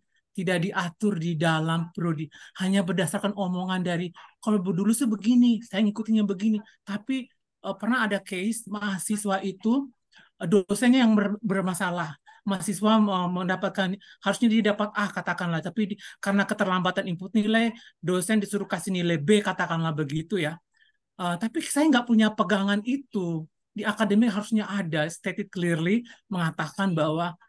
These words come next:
eh, ke prodi, eh, memberi nilai B, resikolah itu apa bagaimana itu. Tapi tidak ada, itu hanya kebijakan. Tapi kebijakan kalau nggak punya dasar kita nggak kuat gitu. Main ngomong-ngomong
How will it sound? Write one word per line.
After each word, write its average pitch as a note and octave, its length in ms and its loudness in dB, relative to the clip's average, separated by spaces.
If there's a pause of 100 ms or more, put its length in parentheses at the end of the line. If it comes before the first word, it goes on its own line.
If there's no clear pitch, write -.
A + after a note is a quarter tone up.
(400)
eh, E3+ 80 2
ke F#3+ 160 -4
prodi, G#3+ 400 4
eh, F3 400 -2
memberi F3+ 320 -2
nilai F3+ 400 -2
B, D#3 320 -2 (300)
resikolah G#3+ 560 -2
itu F3+ 240 -6
apa F3+ 240 -4
bagaimana E3 480 0
itu. D#3+ 80 -6 (240)
Tapi B3 240 -4
tidak A#3+ 320 4
ada, G#3 480 4
itu G#3+ 160 -4
hanya G3+ 320 2
kebijakan. G3+ 640 -2 (160)
Tapi A#3+ 240 -6
kebijakan B3 480 0
kalau A3+ 240 2
nggak G#3+ 160 0
punya G3 240 0
dasar F#3 240 -4
kita A#3+ 240 -4
nggak G3+ 240 0
kuat G3 320 0
gitu. E3 320 -10 (240)
Main F#3+ 160 -2
ngomong-ngomong F#3+ 800 -2